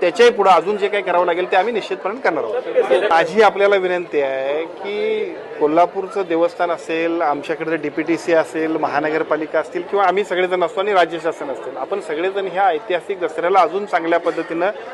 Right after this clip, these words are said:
जगासमोर आणणं आणि ह्या सगळा आपला अभिमान, स्वाभिमान जो आहे तो अजून चांगल्या पद्धतीनं पुढे घेऊन जाणं यासाठी करणार आहोत. त्यामुळे मी मगाशी म्हटलं आपल्याला की पैसे हा विषय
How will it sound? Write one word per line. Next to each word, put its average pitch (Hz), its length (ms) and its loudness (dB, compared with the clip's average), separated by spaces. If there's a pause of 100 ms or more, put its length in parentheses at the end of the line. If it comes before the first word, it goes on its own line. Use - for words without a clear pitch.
(220)
जगासमोर 180 480 2
आणणं 156 300 2 (400)
आणि 170 160 0
ह्या 185 160 2
सगळा 185 280 2
आपला 185 380 6
अभिमान, 185 480 2
स्वाभिमान 175 480 0
जो 170 80 0
आहे 175 160 4
तो 220 40 2
अजून 190 260 2
चांगल्या 170 300 0
पद्धतीनं 170 380 -4
पुढे 170 200 -2
घेऊन 160 200 -4
जाणं 143 180 -4
यासाठी 170 380 -2
करणार 185 280 0
आहोत. 147 140 2 (320)
त्यामुळे 196 200 0
मी 196 80 2
मगाशी 180 360 2
म्हटलं 170 280 0
आपल्याला 135 320 -2
की 170 160 -10
पैसे 160 320 -4
हा 175 80 -2
विषय 190 220 -6